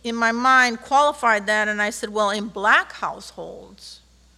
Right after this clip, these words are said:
But I d-, I wonder if white children prayed that verse as often as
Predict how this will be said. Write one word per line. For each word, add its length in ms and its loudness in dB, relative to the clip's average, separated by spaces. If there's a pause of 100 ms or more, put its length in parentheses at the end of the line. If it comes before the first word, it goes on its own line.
(440)
But 200 0
I 100 0
d-, 340 -16
I 80 2
wonder 560 2
if 400 -4
white 520 0
children 460 -2
prayed 380 -4
that 180 -2
verse 340 -6
as 160 -8
often 440 -4
as 420 -16